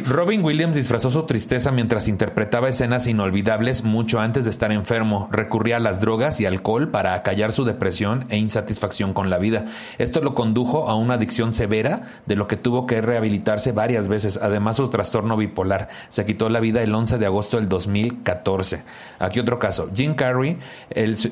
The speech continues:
eh, el suicidio de su novia en dos mil quince y las acusaciones hacia él por parte de la familia de ella por homicidio negligente dejaron al actor en el lado marginal de la industria del cine.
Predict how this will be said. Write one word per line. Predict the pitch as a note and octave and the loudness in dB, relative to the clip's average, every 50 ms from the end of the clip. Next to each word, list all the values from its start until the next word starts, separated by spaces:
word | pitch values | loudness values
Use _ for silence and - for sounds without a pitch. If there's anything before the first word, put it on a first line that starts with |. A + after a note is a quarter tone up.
| - - | -2 -2
eh, | A#2+ A2+ A2+ A2 A2 A2 | 0 2 2 0 0 0
el | A#2 A#2+ B2 A#2+ | 0 0 0 0
suicidio | A#2+ C3+ A#2+ A#2 - C#3+ D3+ E3+ F#3+ F#3 | 0 -2 -2 0 0 0 2 2 2 0
de | D3 | 0
su | A#2 - A2 | 0 0 0
novia | G#2 A2 A#2 A#2+ B2+ A#2+ | 0 2 2 2 2 2
en | A#2 | 2
dos | G#2+ G#2 G2 | 0 0 0
mil | A2+ B2 B2+ B2 | 0 0 0 0
quince | B2 A#2+ A#2+ A#2+ - A#2+ G#2+ F2+ | 0 0 0 0 0 0 0 0
y | - G#2 | 0 0
las | G2+ G2 F#2 G#2 | 0 0 0 -2
acusaciones | G2+ - G#2+ G#2 G2+ F#2 A#2 A#2 B2 B2+ C3 | -2 -2 0 0 0 0 0 0 0 0 0
hacia | B2+ G2+ - A2+ G2+ | 0 0 0 0 0
él | G2+ G#2+ - | 0 0 0
por | A#2+ A#2 - | 0 0 0
parte | A2+ G#2+ G#2 - A#2 | 0 0 0 0 0
de | A2+ G#2+ | 0 2
la | G2 | 0
familia | F#2 - G2 F#2+ G2 G#2 A2 A2+ | 0 0 -2 0 0 0 2 2
de | A2+ G#2+ F#2+ | 2 2 2
ella | F#2+ F#2+ G#2+ G#2+ G#2+ | 2 2 0 0 0
por | - G2 F#2+ | -2 -2 -2
homicidio | F2+ F2+ F2+ E2+ - A2 G#2 G#2+ A#2 A2+ | -2 -2 -2 -2 -2 0 0 0 0 0
negligente | A2 G#2 F2 F2 F2 - - G2+ G2+ G2+ G2 C#3 D#3 E3 - | 0 0 0 -2 -2 -2 -2 -2 -2 0 0 0 0 0 -2
dejaron | G#2 F#2 G#2 G#2+ A2+ A2+ | -2 0 0 0 0 0
al | G#2+ G2 | 0 0
actor | F2+ - - - G2+ G#2 | -2 -2 -2 0 0 0
en | A2+ G#2+ | 0 0
el | G2 F#2 | 0 0
lado | G2 G2+ G2+ A2 G#2+ | 0 0 0 0 0
marginal | G#2 G2 F#2 - - F#2+ F#2 F#2+ G2 G#2 G#2+ | 0 -2 -2 -4 -4 -4 -2 0 0 0 0
de | A2+ A2 | 0 0
la | G2+ F#2+ | 0 0
industria | F#2 F2+ F2 G2 - - - G#2 | 0 0 -2 -2 -2 -2 -2 0
del | F#2+ E2+ E2 | 0 0 -2
cine. | E2 - G#2 G#2 F#2+ F2 | -2 -2 -2 0 -2 -4